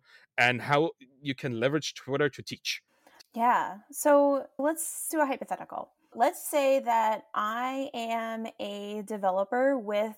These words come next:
Speaker 2: a side project that does not have any customers, and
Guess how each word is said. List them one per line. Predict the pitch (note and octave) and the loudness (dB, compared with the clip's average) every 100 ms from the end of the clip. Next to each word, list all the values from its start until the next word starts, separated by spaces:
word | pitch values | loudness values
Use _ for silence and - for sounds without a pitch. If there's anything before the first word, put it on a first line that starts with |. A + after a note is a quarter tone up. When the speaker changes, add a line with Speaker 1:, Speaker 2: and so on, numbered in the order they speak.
| _ | _
Speaker 2:
a | G#3+ G#3 G#3+ A3 | -6 -6 -4 -6
side | - F3 F3 | -2 0 0
project | - E3 - G3 - - - G#3 | -2 -4 -2 -6 -6 -20 -14 -4
that | G3 F#3 F3+ - _ | 0 0 0 -4 _
does | G#3 G3 G#3 | 0 0 0
not | G3+ G3+ - | -2 -2 -4
have | G#3+ G#3 G3 G3 | -4 -2 -2 -2
any | F#3 | -4
customers, | C4 E3+ - F3 G#3+ - - _ _ _ - | -4 -6 -6 -8 -8 -8 -12 _ _ _ -2
and | G#3+ G3+ G3+ G3+ G3+ | 0 2 2 0 -2